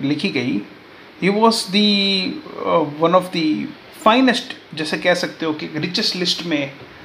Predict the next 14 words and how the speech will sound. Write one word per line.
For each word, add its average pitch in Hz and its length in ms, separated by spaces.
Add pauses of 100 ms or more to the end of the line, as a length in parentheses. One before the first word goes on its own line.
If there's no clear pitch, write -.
(340)
अ, - 260
उनका 165 240
category 151 540
था। 160 260 (1080)
और 208 160
उन्होंने 269 640
ये 214 160
Napoleon 214 540
Hill 165 340
जो 147 200
है 190 480 (520)
उनको, 190 600 (1080)
अ, 170 220 (600)
क्यों 226 180